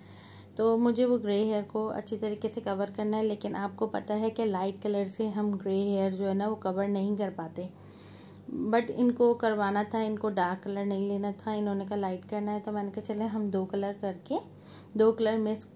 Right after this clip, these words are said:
मिक्स करके फिर हम आपके बालों को कलर करेंगे। तो मैंने जो लिया है कॉपर ब्लॉन्ड,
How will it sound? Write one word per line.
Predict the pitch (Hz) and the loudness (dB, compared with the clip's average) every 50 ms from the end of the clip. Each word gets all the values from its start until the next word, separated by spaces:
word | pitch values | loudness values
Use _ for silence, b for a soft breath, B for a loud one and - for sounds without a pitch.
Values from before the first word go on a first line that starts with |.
| - - | -6 -2
मिक्स | 196 196 214 220 - - - - | 2 2 2 2 0 -6 -16 -4
करके | - 226 214 - - - 262 320 - - - - - | -4 -4 -4 -4 -4 -4 -4 -4 -4 -8 -18 -8 -2
फिर | 220 220 214 | 0 0 2
हम | 202 208 208 214 233 294 381 359 - | 2 0 0 0 0 -2 -4 -6 -6
आपके | 190 190 190 - 202 | -8 -8 -4 -4 -2
बालों | 190 185 180 180 180 175 | -2 0 -2 -2 -4 -6
को | 180 - 208 233 240 - - - - | -4 -4 -6 -6 -6 -10 -18 -4 -2
कलर | 196 190 185 185 | 0 0 0 -2
करेंगे। | 180 - 185 185 175 175 170 180 180 180 B B B B B B B B B B - | -2 -4 -4 -4 -4 -4 -4 -6 -8 -10 B B B B B B B B B B 0
तो | - 226 233 233 | 2 4 4 4
मैंने | 233 233 233 226 233 233 240 254 269 269 | 4 4 4 4 4 4 6 6 6 6
जो | 254 269 269 269 | 6 6 4 4
लिया | 254 247 240 233 226 | 4 4 2 2 2
है | 233 226 247 254 | 2 2 0 0
कॉपर | 254 - 220 196 190 190 233 233 | 2 2 2 2 4 2 0 0
ब्लॉन्ड, | 214 214 220 214 214 220 226 220 | 2 2 2 2 2 2 0 0